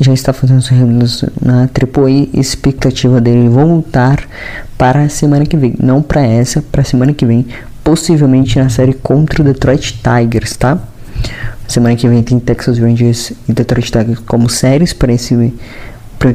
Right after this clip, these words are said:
pra terminar essa primeira quinzena de maio, né? Pra, é, quase finalizar essa primeira quinzena de maio. Mas o importante é que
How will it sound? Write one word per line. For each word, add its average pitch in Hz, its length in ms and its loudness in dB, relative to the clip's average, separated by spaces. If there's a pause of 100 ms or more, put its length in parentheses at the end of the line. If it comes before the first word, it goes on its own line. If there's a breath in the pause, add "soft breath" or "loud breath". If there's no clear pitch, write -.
(140)
pra 139 140 4
terminar 127 320 2
essa - 140 -2
primeira 120 300 0
quinzena 120 400 2
de 113 80 2
maio, 139 480 2
né? 131 200 2 (1200)
Pra, 110 120 0 (260)
é, 110 360 2 (240)
quase 135 220 0
finalizar 113 520 2
essa 151 120 -4
primeira 120 300 0
quinzena 120 400 2
de 113 100 0
maio. 127 380 2 (1300 loud breath)
Mas 131 580 2 (500)
o 139 60 4
importante 135 520 4
é 147 60 2
que - 260 -2